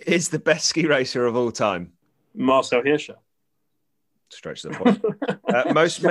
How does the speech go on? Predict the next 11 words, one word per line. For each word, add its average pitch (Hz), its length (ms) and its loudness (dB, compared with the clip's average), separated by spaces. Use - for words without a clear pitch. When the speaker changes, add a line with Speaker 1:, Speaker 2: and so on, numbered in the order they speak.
Speaker 1:
memorable, 175 340 -2
Speaker 2:
point. 147 220 -10
Speaker 1:
what's 160 280 0
your 165 140 4
most 156 380 0
memorable 107 720 -2
of 113 240 -2
ski - 560 -6
racing 104 520 -2
history? 67 600 -12
Speaker 2:
Phew, 196 340 4